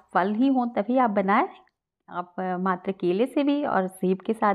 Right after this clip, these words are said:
भी आप बना सकते हैं। तो इसके लिए मैंने डेढ़ लीटर दूध था, उसे उबाल लिया है। इसको गाढ़ा बिल्कुल नहीं करने की ज़रूरत है और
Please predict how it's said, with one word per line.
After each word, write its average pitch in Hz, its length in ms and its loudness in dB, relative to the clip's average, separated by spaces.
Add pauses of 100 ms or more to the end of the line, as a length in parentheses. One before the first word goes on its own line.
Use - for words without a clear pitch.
भी 247 100 2
आप 254 100 2
बना 202 240 2
सकते 196 300 -4
हैं। 233 180 -6
तो - 1000 -20
इसके 220 220 -6
लिए 285 120 -2
मैंने 285 240 0
डेढ़ 208 360 2
लीटर 233 260 2
दूध 214 400 -2
था, 220 200 -6 (360)
उसे 226 160 -8
उबाल 196 320 0
लिया 214 260 0
है। 254 200 0 (1040)
इसको 247 180 -4
गाढ़ा 214 320 4
बिल्कुल 233 420 -2
नहीं 349 120 2
करने 269 240 4
की 254 60 4
ज़रूरत 208 320 0
है 262 60 0
और 233 140 4